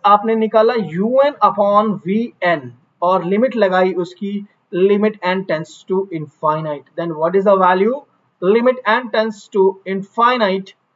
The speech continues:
sine one by n upon one by n, that is nothing which is equal to one। This is a non-zero value,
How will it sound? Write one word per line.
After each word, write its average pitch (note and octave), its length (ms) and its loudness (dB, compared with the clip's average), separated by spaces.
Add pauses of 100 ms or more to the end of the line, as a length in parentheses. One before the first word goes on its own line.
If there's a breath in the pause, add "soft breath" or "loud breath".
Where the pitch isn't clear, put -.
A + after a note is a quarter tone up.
(680)
sine C4+ 640 0
one A3+ 220 2
by F#3+ 120 4 (200)
n G#3 260 0 (180)
upon G3+ 720 2 (600)
one F3 240 0
by D#3+ 160 0 (200)
n, E3+ 200 -4 (540)
that A3+ 180 0
is A#3 200 -4
nothing G3 380 -4
which C#3+ 360 -14
is E3+ 60 -10 (200)
equal D#3+ 340 -8 (100)
to B3+ 60 -8 (840)
one। F#3 340 -6 (2000)
This A3+ 120 -2
is B3+ 120 -4
a C#4 80 4
non-zero C4+ 640 4
value, G3 520 2